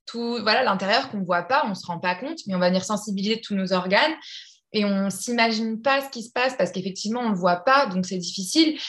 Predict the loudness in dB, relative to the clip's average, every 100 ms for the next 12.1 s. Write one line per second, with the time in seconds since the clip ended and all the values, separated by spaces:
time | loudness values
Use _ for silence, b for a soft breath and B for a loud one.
0 | B B 2 4 2 -2 -2 2 2 4
1 | 2 4 2 2 0 2 0 -2 -6 -4
2 | 0 2 2 -2 0 2 2 2 4 4
3 | 4 -6 -4 -4 -4 -4 -6 -4 -2 0
4 | -2 -6 -8 -4 -2 0 4 4 2 -4
5 | 0 2 0 B B B 4 4 6 4
6 | 2 0 0 0 2 4 4 2 -2 -2
7 | 0 2 0 0 -4 -4 -4 0 0 2
8 | 0 0 -2 -8 B B B B 0 4
9 | 6 6 6 0 -2 -4 -14 _ _ -2
10 | 0 0 0 2 4 4 2 2 4 6
11 | 4 2 -6 B B B 2 4 4 4
12 | 2